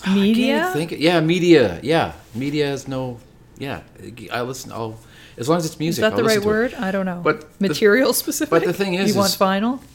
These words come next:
Speaker 1: Yeah. Yeah, that, that includes Spotify. I do have a Spotify account, and we use it a lot, but I use it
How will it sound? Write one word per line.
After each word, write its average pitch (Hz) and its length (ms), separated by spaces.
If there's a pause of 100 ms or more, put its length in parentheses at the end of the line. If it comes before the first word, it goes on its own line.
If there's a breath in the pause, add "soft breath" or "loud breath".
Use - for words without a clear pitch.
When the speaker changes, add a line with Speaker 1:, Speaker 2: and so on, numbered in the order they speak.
(220)
Speaker 1:
Yeah. 143 180 (1000)
Yeah, 139 140
that, 143 200
that 143 140
includes 165 540
Spotify. 123 580
I 135 180
do 139 240
have 135 200
a 107 40
Spotify 101 560
account, - 380 (420 loud breath)
and 95 260
we 110 120
use 139 240
it 139 80
a 123 40
lot, 117 600 (320 soft breath)
but 113 120
I 117 80
use 131 280
it 127 200